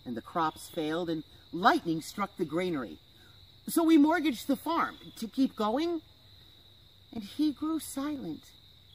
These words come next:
and was worried all the time. And then some of the neighbors refused to speak to us,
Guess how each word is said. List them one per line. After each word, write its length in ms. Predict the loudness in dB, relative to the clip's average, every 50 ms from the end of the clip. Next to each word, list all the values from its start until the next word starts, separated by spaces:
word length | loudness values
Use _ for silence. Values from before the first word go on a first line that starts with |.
| -20 -18 -10
and 140 | -8 -6 -4
was 160 | -4 -6 -6
worried 340 | -6 -8 -8 -8 -6 -6 -6
all 180 | -6 -6 -6 -6
the 120 | -8 -10
time. 540 | -12 -12 -12 -10 -8 -8 -8 -8 -8 -10 -14 -18 -20 -20 -20 -20 -20 -20 -20 -20 -20 -20 -20 -20 -20 -20 -20 -20 -20 -20 -20 -20 -20 -20 -20 -20 -18 -12 -8
And 120 | -2 4
then 220 | 4 4 4 4
some 180 | 2 0 -2 -2
of 120 | -2 -2
the 80 | -2 0
neighbors 480 | 0 2 2 0 0 0 -4 -6 -2 -2
refused 560 | -2 -2 0 0 -2 0 0 0 -2 -2 -2
to 100 | -2 -2
speak 380 | -2 -2 0 0 0 0 -2
to 180 | -10 -10 -8 -8
us, 240 | -8 -8 -8 -12